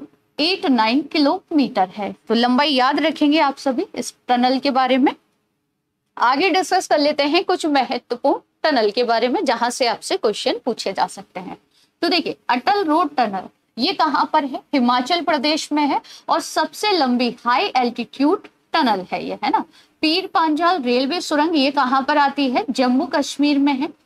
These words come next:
डॉक्टर श्यामा प्रसाद मुखर्जी रोड सुरंग ये भी जम्मू कश्मीर में है। त्रिवेंद्रम पोर्ट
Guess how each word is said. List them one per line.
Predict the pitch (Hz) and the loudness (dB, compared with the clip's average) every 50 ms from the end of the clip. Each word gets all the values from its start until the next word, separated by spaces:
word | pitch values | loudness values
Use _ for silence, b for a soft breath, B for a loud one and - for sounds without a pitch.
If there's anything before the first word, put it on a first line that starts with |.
| B B B B B B B 196 | B B B B B B B -2
डॉक्टर | 254 277 277 - - 403 415 | -2 0 0 0 -2 -2 -2
श्यामा | - - - 302 277 269 285 359 392 | -2 -2 -2 0 2 2 2 2 2
प्रसाद | 381 - 330 302 - 320 311 285 339 | 0 -2 -4 -2 2 0 0 2 2
मुखर्जी | 277 262 240 254 254 269 247 247 240 285 359 349 | 2 2 2 2 0 0 0 0 0 0 0 2
रोड | 277 262 262 294 302 370 339 | 2 2 2 2 2 0 -2
सुरंग | - - 294 262 294 359 415 311 | -4 -2 0 0 0 0 0 -2
ये | 240 214 233 | 0 0 0
भी | 214 254 220 | 0 0 0
जम्मू | 262 254 254 285 294 | 0 2 2 2 2
कश्मीर | 285 294 285 - - - 302 302 285 277 | 0 0 -2 -2 -2 0 0 0 2 2
में | 269 302 294 | 2 2 2
है। | 254 262 349 - b b b b b b b b - | 2 0 -4 -8 b b b b b b b b -2
त्रिवेंद्रम | 302 302 294 277 247 294 294 302 311 269 339 381 403 427 _ _ _ - | 0 2 2 2 2 2 2 2 2 2 2 0 0 -2 _ _ _ 0
पोर्ट | 294 277 247 233 233 - | 0 2 2 0 -2 -4